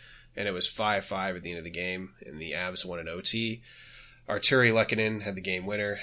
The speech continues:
Two years in a row, he had a Western Conference clinching goal. So he's Mister,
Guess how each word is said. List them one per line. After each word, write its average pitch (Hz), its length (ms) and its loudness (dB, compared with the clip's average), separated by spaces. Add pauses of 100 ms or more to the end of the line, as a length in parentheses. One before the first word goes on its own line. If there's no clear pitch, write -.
(140)
Two - 160 2
years 131 260 4
in 107 60 -2
a 98 60 -2
row, 95 300 -4
he 98 160 -8
had 87 120 -6
a 82 60 -8
Western 110 320 0
Conference 101 720 2 (120)
clinching 95 540 -2
goal. - 400 -10 (200)
So 80 440 -2 (220)
he's 98 200 -10
Mister, 98 500 0